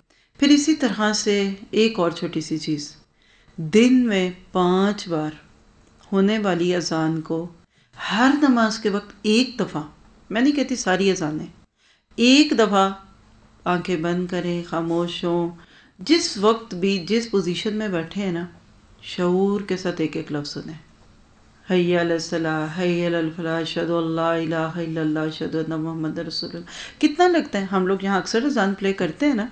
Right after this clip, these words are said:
ڈھائی منٹ کی بھی ہیں، تین کی بھی ہیں، چار پانچ منٹ سے زیادہ نہیں ہے اذانیں لمبی۔ صرف دن میں کیا چار چار، تین منٹ plus پن-، پانچ، پندرہ منٹ ٹوٹل ہم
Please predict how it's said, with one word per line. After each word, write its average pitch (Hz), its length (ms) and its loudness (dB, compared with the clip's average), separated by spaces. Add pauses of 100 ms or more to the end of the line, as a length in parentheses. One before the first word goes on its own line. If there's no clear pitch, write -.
(460)
ڈھائی 180 260 2
منٹ 226 320 0
کی 254 100 0
بھی 247 160 2
ہیں، 226 240 2
تین 185 260 0
کی 226 120 -4
بھی 220 140 -2
ہیں، 269 160 -2
چار 165 160 0 (100)
پانچ 160 260 -4
منٹ 185 220 -2
سے 196 140 -2
زیادہ 190 260 -2
نہیں 226 280 0
ہے 170 40 -2
اذانیں - 380 -6
لمبی۔ 180 260 -8 (920)
صرف 311 340 6
دن 202 300 2
میں 214 160 0 (100)
کیا 202 200 4 (540)
چار 196 280 8 (100)
چار، 208 280 4 (140)
تین 262 280 8
منٹ 220 460 2
plus 190 400 4
پن-، 185 280 0
پانچ، 165 340 -2
پندرہ 247 360 4
منٹ 190 540 0
ٹوٹل 233 440 6 (160)
ہم 185 260 4